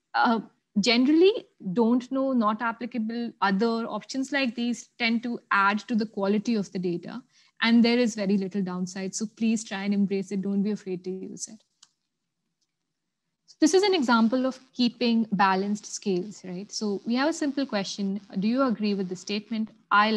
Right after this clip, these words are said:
love to go sailing"? And people are saying strongly agree, agree, disagree, or not sure. Now, this is a three-point scale. Not sure is an additional option. And in this three-point scale, I can clearly see that there are two agreement options and one disagreement options.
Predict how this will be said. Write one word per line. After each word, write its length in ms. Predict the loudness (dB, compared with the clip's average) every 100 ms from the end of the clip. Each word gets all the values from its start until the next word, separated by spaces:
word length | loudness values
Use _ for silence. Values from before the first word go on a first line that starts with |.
| 0
love 240 | -4 -6
to 80 | -6
go 300 | -2 -2 -4 -4 0
sailing"? 320 | 0 0 -4 _ _ _ _ _ 0
And 160 | 2
people 240 | 2 2 2
are 120 | 0
saying 300 | 0 0 0
strongly 440 | 0 0 4 4 2
agree, 420 | 0 -2 -2 -4 -6
agree, 400 | -4 -2 -2 -4 -6
disagree, 420 | -4 -4 -4 -2
or 40 | -2
not 240 | -4 -8 -14
sure. 280 | -16 -16 -20 _ _ 0
Now, 80 | 2
this 120 | 2
is 60 | 2
a 60 | 2
three-point 440 | 2 0 2 2 0
scale. 480 | -2 0 2 0 -2
Not 240 | 0 0 -4
sure 260 | -2 -2 -2
is 120 | -4 -4
an 40 | -4
additional 400 | -4 -6 -10 -12
option. 400 | -14 -16 -12 -12 _ _ _ _
And 140 | 2 6
in 80 |
this 160 | 6 4 4
three-point 340 | 2 2 -2
scale, 240 | -2 0
I 100 | 2
can 200 | 0 -2
clearly 320 | -2 0 0 0
see 180 | -4
that 140 | -4 -2
there 160 | -2
are 120 | -2 -4 _ -4
two 340 | -2 -2 -2 -2
agreement 420 | 0 2 2 0
options 420 | -2 -6 -4 -4 -4
and 100 | -4 -4
one 120 | -4
disagreement 540 | -4 -8 -8 -8 -8
options. 440 | -14 -20 -20 -20